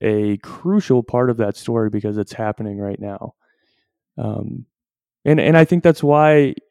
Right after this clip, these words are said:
you know, I, I tried to explain the planner and the not planner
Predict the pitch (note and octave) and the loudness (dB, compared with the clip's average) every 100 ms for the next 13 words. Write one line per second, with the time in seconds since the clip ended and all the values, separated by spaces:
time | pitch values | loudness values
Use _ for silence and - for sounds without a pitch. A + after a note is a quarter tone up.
0 | - - D#3 A#2+ G#2+ A2 - - A#2+ - | -20 -6 -2 0 0 -2 -4 -6 -6 -2
1 | C3 B2+ B2 - C3+ C3+ A#2+ A#2+ - - | -4 -2 -4 -4 -4 -2 -2 -2 -2 -4
2 | A#2 C3+ E3 G3 - _ _ _ _ - | -2 0 0 0 -4 _ _ _ _ -2
3 | B2+ B2 A#2 C#3 - - G2+ G2 G2 D3 | 0 0 0 0 -2 -6 -10 -8 -6 -6